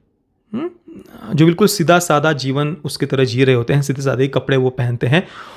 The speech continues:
वो उनसे दूर होने लग जाती है। वो उन्हें ख़राब लगने लग, रिले को वो दोनों फ्रेंड्स जो उसकी अच्छी मित्र होती है, वो ख़राब लगने लग जाती है। और वो जो कूल, so called कूल नई लड़कियाँ हैं ना, वो उनकी तरफ अट्रैक्ट होने लग जाती है, वो उनसे, अ, उनकी तरह अपने आप को बनाने का वो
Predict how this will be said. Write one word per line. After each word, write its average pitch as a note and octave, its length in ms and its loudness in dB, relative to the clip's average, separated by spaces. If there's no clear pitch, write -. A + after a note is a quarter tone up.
वो F3+ 60 10
उनसे G3+ 160 6
दूर E3+ 240 6
होने C#3+ 180 -2
लग A#2+ 160 -4
जाती A#2 280 -10
है। - 160 -12
वो E3+ 200 4
उन्हें F#3+ 240 4
ख़राब D3+ 300 2
लगने C3 200 -2
लग, B2 160 -4
रिले D#3+ 240 2
को F#3+ 120 -2
वो F#3 100 2
दोनों E3 300 2
फ्रेंड्स D3+ 460 -2
जो C#3 140 0
उसकी G3 220 -4
अच्छी - 280 0
मित्र F3 240 4
होती C#3 240 2
है, C#3 120 2
वो F#3+ 160 2
ख़राब E3+ 300 2
लगने C#3+ 200 -2
लग B2 140 -4
जाती A#2 300 -6
है। A#2 200 -6
और C3 140 4
वो F3+ 260 4
जो B3+ 100 4
कूल, A3 440 4
so F3+ 260 0
called F#3 160 6
कूल F3 440 2
नई D3+ 180 2
लड़कियाँ C3+ 400 0
हैं D#3 80 -2
ना, A#3+ 140 -4
वो D3+ 120 2
उनकी D3+ 360 2
तरफ F#3+ 260 2
अट्रैक्ट E3+ 340 -2
होने D#3+ 120 2
लग D#3+ 80 2
जाती D3+ 340 0
है, D3 260 2
वो C#3 160 -2
उनसे, E3+ 720 4
अ, C3 340 0
उनकी D#3+ 220 2
तरह G#3+ 160 2
अपने E3+ 240 -2
आप D#3 140 -2
को E3+ 80 0
बनाने C3+ 340 -2
का C3+ 120 -4
वो E3 280 2